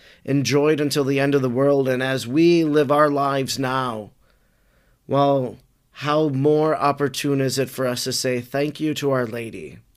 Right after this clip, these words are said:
Thank you, dear Blessed Mother, for obtaining these things. I may not understand the great depth of them,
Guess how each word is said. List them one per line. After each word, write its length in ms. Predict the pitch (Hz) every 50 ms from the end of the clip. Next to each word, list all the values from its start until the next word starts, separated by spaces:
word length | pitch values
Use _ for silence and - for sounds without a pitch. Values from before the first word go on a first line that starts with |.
| _ _ _ _ _ _ _ _ _ _ _
Thank 300 | - 143 156 160 135 -
you, 140 | 160 151
dear 240 | 135 139 147 147 139
Blessed 360 | 110 127 139 139 135 - 160
Mother, 320 | 139 131 120 113 110 117 113
for 220 | 113 - 135 135
obtaining 520 | 131 131 - - 160 151 151 156 156 151 143
these 260 | 147 143 135 135 -
things. 640 | - 131 123 117 107 104 104 110 104 - - - - _ _ _ _ _ _ _ _ _ _ _ -
I 180 | - 139 156 160
may 180 | 165 170 160
not 280 | 156 156 151 156 147 -
understand 720 | - 147 139 151 139 - - - - 151 143 147 147 151 147
the 60 | 139
great 320 | 117 135 135 135 127 127 -
depth 320 | 143 139 147 - - -
of 140 | 160 139 139
them, 400 | 165 165 160 165 165 165 156